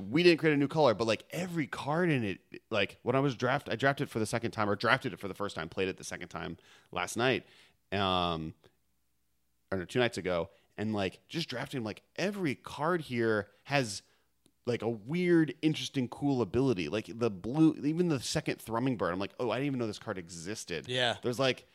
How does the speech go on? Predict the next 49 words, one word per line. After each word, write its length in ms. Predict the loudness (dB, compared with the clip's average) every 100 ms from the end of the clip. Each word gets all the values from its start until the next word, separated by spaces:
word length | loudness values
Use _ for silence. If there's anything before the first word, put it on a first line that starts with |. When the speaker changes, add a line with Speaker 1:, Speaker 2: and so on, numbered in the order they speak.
| _ _ -6
Speaker 1:
and 120 | 0
there 80 | 2
are, 40 |
like, 200 | 2 0
new, 160 | -8 -10 -12
new 160 | -4 -4
mechanics, 380 | 0 4 4 4
like 120 | -4
the 60 |
fact 180 | -4 -4
that 100 | -4
red 220 | 0 0
now 160 | 2 2
has, 340 | 0 -2 -6 -4
uh, 300 | -4 -2 -4 -6
frost 400 | -2 2 2 -2
lands. 460 | -2 0 -2 -4 -10 _ -4
Speaker 2:
Yeah. 200 | 0 0
Speaker 1:
Like, 100 | -2
can 80 | 0
frost 320 | 2 2 0
the 40 |
land 300 | -4 -2 -2
is 120 | -2 -4
really 340 | -6 -4 -4
cool. 380 | -4 -4 -2 0
I 100 | 2
don't 100 | 2
Speaker 2:
Yeah. 120 | 0
Speaker 1:
know. 40 | -2
Like, 100 | 2
I'm, 260 | 2 2 2
I'm 260 | 2 2 4
really 240 | 2 2
loving 360 | 0 -2 -2 -4
this 100 | -4
set. 200 | -2 2
I'm 100 | 6
really 140 | 8
loving 240 | 10 8 4
what 120 | 2
Wizards 280 | 2 -2 -6
is 140 | -6
doing 200 | -2 -2
with 100 | -4
second 280 | -8 -10 -8
sets 240 | -8 -6
in 80 | -10
general. 340 | -10 -10 -12